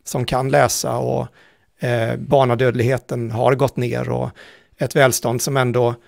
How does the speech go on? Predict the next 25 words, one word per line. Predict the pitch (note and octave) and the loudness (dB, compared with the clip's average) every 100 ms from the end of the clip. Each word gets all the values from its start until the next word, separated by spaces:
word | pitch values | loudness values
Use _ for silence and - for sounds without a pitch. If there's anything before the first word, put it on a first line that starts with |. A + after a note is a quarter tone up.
| _ _ _ | _ _ _
i | - C3+ C#3 | -6 -2 0
absoluta | A#2+ - C3 C#3 - | 0 0 2 2 0
tal | D3+ C3 A#2+ B2+ | 0 2 2 4
ökar | C#3 B2 - B2+ C#3+ D3+ - | 4 2 0 0 0 -2 -4
runt | D3+ C3+ A#2+ | 0 0 0
om | B2 | 0
hela | C3 A#2 | 0 2
världen, | A#2+ A2 G#2 A2+ A2+ | 4 4 2 -4 -2
trots | - D#3 - - | 2 2 2 -2
att | D#3 - - - | -4 -6 -12 -12
vi, | E3+ C#3 A#2+ A2 F4+ A3+ | -6 -2 -2 -4 -4 -2
alltså | D3 | 0
vi | C#3+ | 2
blir | C3 C#3+ C3 | 2 4 6
ändå | C#3+ A#2+ | 4 4
rikare, | C#3+ A#2 - A#2+ B2 - | 2 0 -4 -4 -2 -4
eh, | D3+ C3 B2 | -4 -2 -2
och | C#3 B2+ B2 B2 - - | 0 -2 -2 -6 -8 -8
mer | - C#3+ B2+ | -2 2 4
utbildade | C#3 - - B2+ B2 A#2+ B2+ | 2 0 -4 -4 -2 -2 -2
och, | C3 A#2 A#2 - - | 0 -2 -4 -14 -18
och | - C#3+ | -10 -4
så | C#3+ | 0
vidare. | C3+ A2+ - B2+ _ _ - - - - | 2 2 -2 -6 _ _ -20 -20 -20 -10
Så | - D3 C3+ | 2 6 6